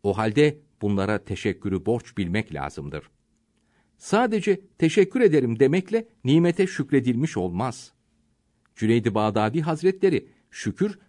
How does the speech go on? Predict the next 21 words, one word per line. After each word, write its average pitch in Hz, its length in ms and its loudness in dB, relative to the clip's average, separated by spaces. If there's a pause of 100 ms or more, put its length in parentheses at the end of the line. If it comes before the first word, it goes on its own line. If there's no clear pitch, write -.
(140)
Allahü 113 360 -2
Teala'nın 110 640 0
verdiği 107 380 0
nimetleri 104 600 0 (280)
onun 131 460 2
emrine 117 480 2
tahsis 95 460 -8
etmek, 95 420 -4 (360)
bu 190 120 4
nimetleri 139 640 4 (180)
ona 151 220 2
isyanda 139 640 -2
kullanmamaktır." 117 920 -2
buyuruyor. 78 460 -8 (1300)
Eğer 104 420 -2
bir 113 200 0
insan 104 480 -4 (260)
Allahü 113 380 -4
Teala'nın 110 540 0
verdiği 104 360 0
nimetleri 101 640 -2